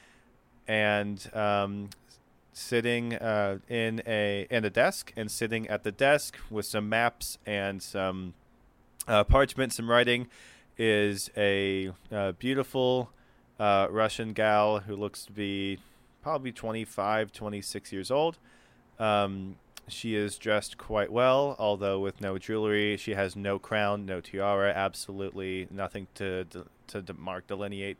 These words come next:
her royal heritage. Um, she is, uh, quite curvy and has, uh, platinum white hair,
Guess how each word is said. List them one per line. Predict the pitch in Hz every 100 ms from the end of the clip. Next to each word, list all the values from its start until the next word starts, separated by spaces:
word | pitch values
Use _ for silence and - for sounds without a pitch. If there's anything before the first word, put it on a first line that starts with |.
| -
her | 98 92 90 87
royal | 92 95 90
heritage. | 92 101 - 180 - _ - - - - _ -
Um, | 120 113 107 104 104 -
she | - - 117 113 113
is, | 113 104 101 98 95 - - - -
uh, | 104 98 95 92 87 - -
quite | - 107 -
curvy | 123 123 143 196 226 _ _ _ _ _ -
and | 113 110 107 107
has, | - - 117 107 104 104 101 - - - -
uh, | 110 104 95 90 - _ _ _ -
platinum | - - 107 117 120 120 113 -
white | 107 98
hair, | - - 95 92 131